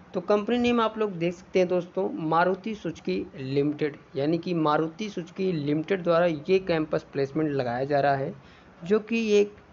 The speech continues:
बहुत ही बड़ी कंपनी है और आपको इस कंपनी में बहुत ही अच्छी खासी पेमेंट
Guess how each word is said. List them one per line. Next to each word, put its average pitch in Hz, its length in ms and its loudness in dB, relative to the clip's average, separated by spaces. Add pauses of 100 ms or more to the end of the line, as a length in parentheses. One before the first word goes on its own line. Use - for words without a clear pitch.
(360)
बहुत 170 420 0
ही 202 80 0
बड़ी 151 280 0
कंपनी 135 580 -4
है 120 200 -12 (640)
और 185 280 4
आपको 208 440 0
इस 220 280 -6
कंपनी 175 420 0
में 196 520 0
बहुत 196 320 0
ही 208 100 -2
अच्छी - 400 -6
खासी 165 340 -6
पेमेंट 156 500 0